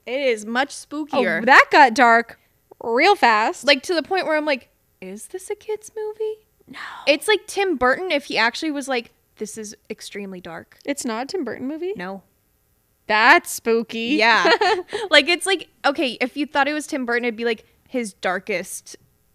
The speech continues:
Speaker 1: creepiest claymation. 'Cause the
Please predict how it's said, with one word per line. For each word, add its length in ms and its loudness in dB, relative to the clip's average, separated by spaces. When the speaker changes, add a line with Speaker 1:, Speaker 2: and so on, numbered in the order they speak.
Speaker 1:
creepiest 1040 -6
claymation. 800 -8
'Cause 140 -6
the 60 -4